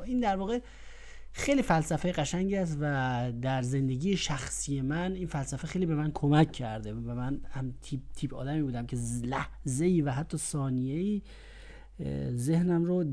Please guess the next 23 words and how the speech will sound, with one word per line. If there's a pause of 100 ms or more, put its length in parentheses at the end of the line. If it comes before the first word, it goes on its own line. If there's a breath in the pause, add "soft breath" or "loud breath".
درگیر،
اه،
مشکلات
نمی‌کردم،
بلکه
به
سمت
راه
حل‌ها
می‌رفتم.
در
مد-،
بحث
مدیریت (360 loud breath)
از
این
صحبت
می‌شه
که (340 loud breath)
شما
راه
حلگرا
باشید،